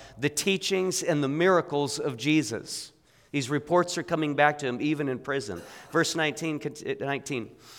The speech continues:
it says, Summoning two of his disciples, John sent them to the Lord, saying, 'Are you the expected one, or do we look for someone else?' When the men came to him, they said,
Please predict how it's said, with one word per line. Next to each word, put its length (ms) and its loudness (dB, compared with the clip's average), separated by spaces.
it 80 -2
says, 240 2
Summoning 480 4
two 240 2
of 60 2
his 180 0
disciples, 800 0
John 360 4
sent 400 2
them 240 2
to 160 -4
the 120 -2
Lord, 440 6
saying, 560 -2
'Are 300 10
you 320 4
the 180 2
expected 680 0
one, 440 -2
or 160 6
do 260 4
we 180 6
look 220 2
for 200 -2
someone 420 2
else?' 560 0
When 180 2
the 80 4
men 240 6
came 360 4
to 140 -2
him, 280 0
they 100 4
said, 500 2